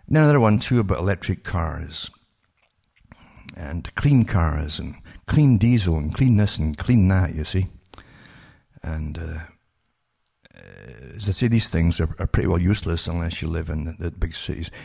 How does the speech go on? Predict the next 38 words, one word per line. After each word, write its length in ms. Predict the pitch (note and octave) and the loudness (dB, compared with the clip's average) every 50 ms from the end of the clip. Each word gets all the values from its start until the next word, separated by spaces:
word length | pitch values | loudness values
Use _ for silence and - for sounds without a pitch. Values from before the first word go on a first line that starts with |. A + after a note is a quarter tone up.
| - - | -8 -4
It 80 | D3 | -2
doesn't 240 | D#3+ E3 - A2 F#2 | 0 0 2 2 2
matter 220 | F#2 E2+ - D#2 | 2 0 0 -2
anyway, 260 | E2 G2 A2+ G#2+ D#2+ D#2+ | -2 0 0 0 -2 -4
'cause 160 | - F2 D#2+ | -6 -8 -8
the, 120 | C2+ C2 - | -8 -8 -4
once 260 | G2+ B2 B2+ B2 - | -2 -2 -2 -2 -2
the, 220 | - - F2 E2 D#2 | -4 -4 -4 -4 -4
the, 280 | - E2+ E2 E2 D#2 - E2 | -6 -8 -8 -8 -10 -12 -12
the 80 | E2+ F2 | -8 -8
Millennium 640 | E2 D#2 F#2 G2 G2+ F#2+ E2+ D#2+ D#2+ D#2 D2+ - - - | -6 -4 -2 0 0 2 0 0 -4 -6 -10 -14 -18 -14
Agenda 320 | G2 F2+ F#2 F2+ F2 E2 | -10 -8 -6 -4 -4 -6
twenty-one 520 | - - F2+ E2+ E2 E2 E2 D#2+ D#2+ E2 D#2 | -6 -6 -6 -6 -6 -6 -6 -6 -4 -4 -4
program 520 | - E2 F2+ F#2+ F#2+ E2+ D#2 D2+ D#2 D#2 - - - - - | -4 -2 -2 -2 -2 -4 -6 -6 -8 -10 -12 -16 -20 -10 -6
is 140 | - E2+ - | -6 -6 -4
complete, 420 | - D#2+ D#2 - - G#2 - - - - _ _ - | -4 -6 -4 -2 -2 -2 -4 -6 -10 -18 _ _ -10
you 80 | F#2 F#2 | -8 -6
know, 180 | F2 D2+ D2+ - | -6 -6 -6 -4
long 200 | F#2 G#2+ A2+ G2+ | 0 0 2 2
before 220 | - - - D#2+ | 0 0 -4 -4
the 120 | E2 - - | -6 -4 -4
end 160 | E2 D#2 - | -6 -6 -6
of 40 | - | -8
the 80 | - | -12
century, 560 | - - - A2 A2+ - - - - F2+ F#2 - - _ _ _ _ _ - - _ | -8 -4 -2 0 0 0 -2 -4 -6 -8 -10 -10 -12 _ _ _ _ _ -20 -16 _
'cause 120 | - F2+ | -8 -6
it 60 | - - | -4 -2
all 180 | G#2 A2 G#2 | -2 0 0
has 80 | G2 F#2 | -2 -2
to 80 | - | -4
be 80 | - D#2 | -8 -10
completed 360 | - - E2 D#2+ F#2+ D#2+ D#2 | -6 -6 -6 -4 -4 -6 -6
by 120 | D#2+ D#2 D#2+ | -8 -10 -10
the 100 | E2 - | -8 -6
end 200 | F2+ F2 D#2 D#2+ | -6 -6 -4 -6
of 60 | D#2 | -8
the 80 | D#2 | -8
century, 600 | D#2+ - - D#2+ F#2+ G#2 - - - G1+ - G2+ | -8 -4 -2 0 0 0 0 0 -4 -6 -10 -12